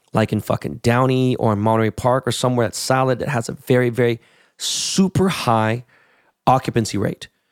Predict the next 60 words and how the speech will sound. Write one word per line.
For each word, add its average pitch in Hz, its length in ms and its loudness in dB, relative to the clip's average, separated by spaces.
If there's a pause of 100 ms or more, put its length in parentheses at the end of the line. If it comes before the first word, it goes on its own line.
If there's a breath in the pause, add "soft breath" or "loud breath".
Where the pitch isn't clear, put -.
(480)
You 113 80 0
know, 98 260 0 (600)
even 120 140 4
though 117 60 4
people 117 180 2
complain 117 300 0
about 110 220 0
San 113 160 0
Francisco, 117 380 -2
"Oh, 156 120 0
the 143 80 -4
rent's 143 240 -2
too - 140 -4
high, 143 160 0
the - 180 -4 (440)
real 147 160 4
estate's 147 200 -2
too 143 140 -2
high," 143 100 2
whatever, 143 240 2
boom, 143 240 0 (340 soft breath)
they 107 120 0
still 107 180 0
got 104 140 0
a - 20 -4
very 117 200 -2
high - 180 -4
occupancy - 500 -6
rate, - 220 -8 (420)
right? 131 140 -2
'Cause - 100 -10
the 139 60 -6
schools 107 320 0
are 123 40 -8
good. - 260 -6 (380 soft breath)
So 98 420 2 (640)
if 113 260 2
you 110 160 0
could, 143 520 2 (500)
I 127 100 4
mean, 120 80 4
if 107 100 -4
L 165 160 2
A 170 40 2
is 135 100 -2
where 127 100 2
you're 117 200 0
at, 113 120 -4
then 104 140 -2
boom, 110 240 2
yeah, 104 180 0
find 110 300 -2
a 101 40 -6
place 104 260 0
that 117 60 -6
you 107 80 -4
could - 180 -10
live 110 240 2
at, 107 220 -2
boom. 107 360 0